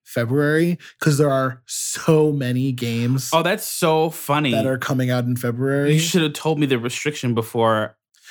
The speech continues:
Speaker 1: Well, I saw what you put, and so I was like, "I don't need to say
Speaker 2: Well, I was
Speaker 1: anything."
Speaker 2: gonna put something else.
Speaker 1: In, in which case I would have told you that you need to not.
Speaker 2: So here's the thing. My most anticipated game
Speaker 1: Uh-huh.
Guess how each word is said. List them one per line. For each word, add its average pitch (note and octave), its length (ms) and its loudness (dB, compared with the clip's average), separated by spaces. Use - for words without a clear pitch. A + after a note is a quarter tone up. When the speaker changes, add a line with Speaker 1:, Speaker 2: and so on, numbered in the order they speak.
Speaker 1:
Well, G3 200 4
I E3 160 2
saw E3+ 320 0
what D3 140 -2
you C3+ 120 -2
put, G#3+ 400 2
and D3 140 0
so D#3 120 2
I C#3+ 140 2
was C3+ 160 0
like, B2+ 180 -2
"I C#3+ 60 2
don't C3 220 0
need C3 240 0
to A2+ 60 -8
say D3 120 0
Speaker 2:
Well, F3 80 4
I F3 60 4
was F#3 100 -2
Speaker 1:
anything." G#3+ 120 -2
Speaker 2:
gonna G3+ 100 0
put F#3+ 100 -6
something C3 240 -2
else. A2+ 560 -6
Speaker 1:
In, E3 380 2
in D#3+ 100 2
which D#3 200 2
case C#3 240 2
I B2 120 -4
would A#2+ 180 -2
have A2+ 100 -6
told F3 320 2
you G#2+ 420 -6
that A#2 140 0
you A2 120 -2
need G#2 180 -4
to G#2+ 100 -8
not. G2+ 540 -8
Speaker 2:
So A#3 220 2
here's C4+ 300 0
the G#3+ 120 0
thing. A2 400 -4
My A3 640 0
most D3+ 320 2
anticipated B2 640 -2
game G2+ 560 -6
Speaker 1:
Uh-huh. - 300 -10